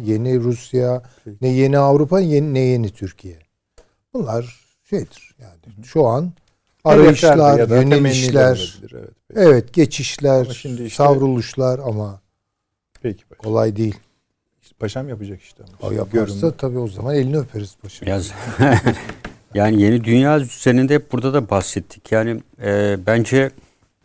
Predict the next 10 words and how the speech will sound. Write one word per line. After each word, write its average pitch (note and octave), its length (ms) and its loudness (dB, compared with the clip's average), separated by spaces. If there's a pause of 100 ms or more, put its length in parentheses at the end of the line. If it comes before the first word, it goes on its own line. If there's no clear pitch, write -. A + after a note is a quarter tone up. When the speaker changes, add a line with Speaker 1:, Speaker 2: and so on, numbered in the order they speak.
Speaker 3:
e, G#2 200 0
Rusya'nın B2+ 600 0
bu B2 140 0
hamlesi, B2+ 560 0 (160)
e, G#2+ 180 -8
kendisi G#2+ 460 -4
arzu G#2+ 340 -2
ettiği B2 340 -6
şekilde G#2+ 460 -6
sonuçlanırsa A#2+ 960 -2